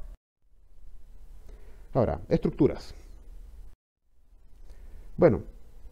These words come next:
materiales que podemos usar de acuerdo a composición química y sus propiedades. Tenemos, bueno, las aleaciones, que durante muchos años fueron lo único que se podía usar para hacer técnica metal cerámica. Y, obviamente, las cerámicas de óxidos de los últimos veinticinco años aproximadamente,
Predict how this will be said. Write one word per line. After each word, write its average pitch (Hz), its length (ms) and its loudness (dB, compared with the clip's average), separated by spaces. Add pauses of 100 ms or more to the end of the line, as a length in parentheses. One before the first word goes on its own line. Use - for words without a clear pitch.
(160)
materiales 160 360 6
que 185 100 8
podemos 170 260 6
usar 147 240 4
de 147 80 8
acuerdo 135 200 8
a - 20 6
composición 113 400 6
química 135 340 4
y 110 40 8
sus 120 120 0
propiedades. 120 460 6
Tenemos, 117 240 4
bueno, 98 180 4
las 92 140 2
aleaciones, 110 540 4
que - 60 -10
durante 90 280 2
muchos 104 300 0
años 110 180 4
fueron 110 240 6
lo 98 80 6
único 113 220 4
que 101 60 0
se - 120 0
podía 98 200 2
usar 117 260 0
para - 180 0
hacer 107 180 0
técnica 98 380 4
metal 87 240 0
cerámica. 143 500 6 (600)
Y, 170 240 10 (180)
obviamente, 117 320 8
las 110 120 8
cerámicas 113 400 6
de 120 100 8
óxidos 139 340 8
de 127 80 6
los 117 120 2
últimos 123 540 4
veinticinco 120 960 2
años 107 260 6
aproximadamente, 120 920 2